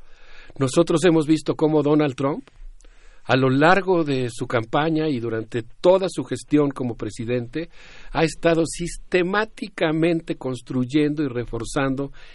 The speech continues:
el estereotipo del migrante como un ser humano peligroso. Bueno, no como un ser humano. De hecho, lo que hemos visto, y esto es lo que yo quiero proponer como interpretación,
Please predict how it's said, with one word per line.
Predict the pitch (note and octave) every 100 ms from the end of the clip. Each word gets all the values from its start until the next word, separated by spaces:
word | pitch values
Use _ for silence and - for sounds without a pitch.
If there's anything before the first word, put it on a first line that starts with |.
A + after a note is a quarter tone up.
| - -
el | A#2
estereotipo | A#2+ A#2 B2+ A#2+ A#2+ - E3 D#3
del | C#3+ A#2+
migrante | B2 A#2 B2+ B2+ - C#3 - - - - -
como | - A#2+ B2
un | C3 C3 -
ser | - C#3 B2+
humano | A#2+ B2+ B2+ C#3
peligroso. | - G2 G2+ G#2+ G2+ -
Bueno, | B2+ C3+
no | D3+
como | E3+ F3
un | D#3+
ser | D#3+
humano. | C3 D3+ - - - - - - - -
De | C3+ D#3 A#3+
hecho, | - G3
lo | D3
que | F#3
hemos | F#3+ E3+
visto, | C#3 E3 - D3+
y | D3+
esto | D3 D#3+
es |
lo | C#3
que | -
yo | B2
quiero | D3+ F3 E3
proponer | C#3 B2+ B2 C#3
como | D3+ B2+
interpretación, | A#2 G#2 A2 G2+ G2+ - F#2